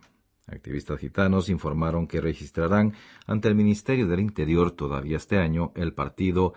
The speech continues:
adai punto c z, que significa "Aquí estamos".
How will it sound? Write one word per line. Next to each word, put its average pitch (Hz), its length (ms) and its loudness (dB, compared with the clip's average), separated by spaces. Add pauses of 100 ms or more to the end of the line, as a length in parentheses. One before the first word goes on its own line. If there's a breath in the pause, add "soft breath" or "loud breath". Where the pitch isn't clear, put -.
(300 loud breath)
adai 90 420 0
punto 82 540 -2
c 78 280 -6
z, 80 580 -6
que 67 140 -10
significa 69 800 -8
"Aquí 80 360 -2
estamos". - 720 -10